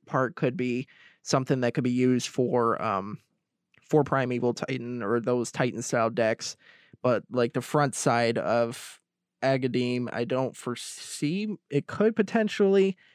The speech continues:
be something played in Modern Black, but I, I can't really foresee it. But I think the, the design behind it is really cool. They could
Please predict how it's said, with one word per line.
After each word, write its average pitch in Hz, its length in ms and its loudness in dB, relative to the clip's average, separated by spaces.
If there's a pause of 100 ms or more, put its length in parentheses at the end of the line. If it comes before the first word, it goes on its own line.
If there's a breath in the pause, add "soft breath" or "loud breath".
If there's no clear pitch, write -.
(280 soft breath)
be 170 180 4
something 170 440 0
played 170 320 2
in 160 300 -6 (400)
Modern 156 360 0
Black, 156 340 4
but 135 100 2
I, 135 180 2 (120)
I 135 100 2
can't 139 320 0
really 135 260 2
foresee 131 440 -2
it. 131 140 0 (400 loud breath)
But 151 140 4
I 151 100 6
think 165 200 2
the, 143 240 4 (360)
the 156 120 0
design 143 400 2
behind 139 260 2
it 131 80 4
is 135 120 0
really 127 260 4
cool. 131 300 0
They 131 120 2
could - 380 -12